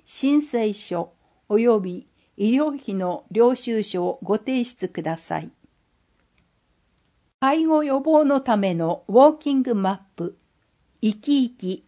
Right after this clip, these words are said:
裏触れウォーキングマップについて紹介します。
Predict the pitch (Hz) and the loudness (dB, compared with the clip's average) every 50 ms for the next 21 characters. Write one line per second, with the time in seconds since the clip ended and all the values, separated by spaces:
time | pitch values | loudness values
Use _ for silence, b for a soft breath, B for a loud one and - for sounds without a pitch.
0 | _ - 202 - 269 294 294 - - 247 247 226 - - - 175 226 277 302 311 | _ -6 0 0 0 -2 -2 -6 -4 -2 -2 -2 -4 -6 -6 -4 0 0 0 0
1 | 311 - 302 294 269 262 247 220 214 214 214 208 _ _ _ - 175 - - _ | 0 -2 -2 -2 0 0 0 0 0 -2 -4 -6 _ _ _ -12 -12 -12 -12 _
2 | _ _ _ 226 247 262 262 - - 285 285 262 269 - 180 170 165 - - 190 | _ _ _ -2 -2 -2 -2 -4 -4 -4 -4 -4 -4 -4 -6 -6 -6 -6 -4 -4
3 | 202 202 202 - 185 185 180 175 - - 170 170 160 170 - - - - - _ | -4 -4 -4 -6 -4 -4 -6 -8 -10 -10 -8 -8 -8 -8 -10 -14 -20 -20 -20 _